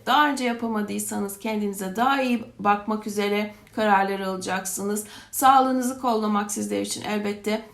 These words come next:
önem kazanıyor. Dengeli bir yeme, içme, beslenme düzeni tutturmak oldukça önemli.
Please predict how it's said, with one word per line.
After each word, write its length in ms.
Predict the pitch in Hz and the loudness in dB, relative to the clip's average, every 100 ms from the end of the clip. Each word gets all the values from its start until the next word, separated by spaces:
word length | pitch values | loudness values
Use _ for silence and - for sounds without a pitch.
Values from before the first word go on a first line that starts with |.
| - | -4
önem 380 | 214 214 214 214 | 2 4 4 2
kazanıyor. 580 | 214 208 214 208 202 208 - - | -2 0 0 2 0 -2 -8 -6
Dengeli 460 | 196 220 247 247 240 | -2 0 0 0 0
bir 120 | 240 | 0
yeme, 460 | 214 208 220 247 | 2 2 2 2
içme, 560 | 247 214 233 - 254 220 | 0 -4 -6 -6 -4 -2
beslenme 560 | 208 214 214 226 233 214 | 0 -2 -2 0 0 -2
düzeni 400 | 208 214 214 214 | 0 0 0 -2
tutturmak 760 | 226 214 - 208 202 202 208 - - - - | -8 -8 -4 0 2 2 0 -10 -20 -10 0
oldukça 460 | 208 208 214 220 | 0 0 -2 -6
önemli. 800 | - 196 202 196 185 190 220 233 | -4 -2 0 0 0 0 0 -2